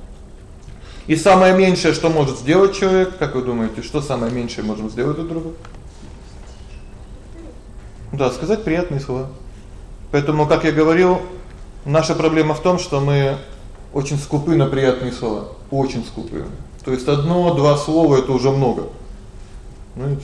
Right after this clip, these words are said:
а ещё, не дай бог, улыбнулся, это уже целое пожертвование.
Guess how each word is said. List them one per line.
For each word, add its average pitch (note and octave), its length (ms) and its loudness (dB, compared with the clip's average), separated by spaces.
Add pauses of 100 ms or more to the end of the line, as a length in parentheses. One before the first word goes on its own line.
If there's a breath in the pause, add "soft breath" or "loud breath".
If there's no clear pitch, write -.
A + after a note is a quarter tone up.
а A#2+ 80 2
ещё, B2+ 160 0
не C#3+ 80 4
дай C#3+ 140 4
бог, C#3+ 200 2
улыбнулся, C#3+ 520 2
это A#2 160 -2
уже A#2+ 280 0
целое A#2 240 2
пожертвование. A2+ 600 -2